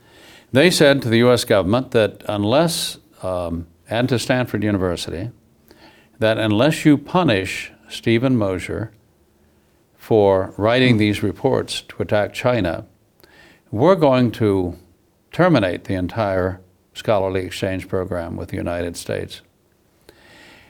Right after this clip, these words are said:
Speaker 1: And they said to Stanford that unless you punish Stephen Mosher severely, we're going to abrogate, we're going to terminate the agreement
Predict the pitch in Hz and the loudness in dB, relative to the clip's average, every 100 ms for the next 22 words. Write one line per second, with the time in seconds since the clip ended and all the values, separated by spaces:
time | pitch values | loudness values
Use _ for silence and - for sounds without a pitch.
0 | _ 113 117 117 - 165 143 127 160 180 | _ -2 2 2 4 2 4 2 2 2
1 | 185 - 107 92 - - - - - - | 2 0 0 -2 -12 -18 -20 -20 -20 -8
2 | - 117 113 113 - 107 104 123 160 160 | 0 0 0 -4 -10 -4 0 4 2 0
3 | - - 104 113 110 104 - - 131 117 | -6 -8 -2 0 2 0 -4 -6 -2 0
4 | 104 - - _ _ _ - - 127 113 | 0 -4 -16 _ _ _ -20 -2 0 0
5 | 104 104 104 92 95 - 107 135 165 135 | 0 0 -2 -2 -4 -4 -2 4 4 4
6 | 90 98 - _ _ _ _ _ - 120 | 2 -4 -8 _ _ _ _ _ -2 2
7 | 160 131 117 110 101 - 101 95 90 - | 4 4 4 2 0 -2 0 0 -4 -10
8 | _ _ 104 127 120 107 92 90 123 117 | _ _ -6 -2 2 2 0 -2 -6 -8
9 | 98 98 95 90 92 92 - 143 123 98 | -6 -4 -4 -4 -4 -6 -2 0 2 0
10 | 85 98 - - _ _ _ - 113 107 | -2 -6 -14 -20 _ _ _ -2 2 2
11 | 110 135 147 101 92 | 4 4 4 2 -4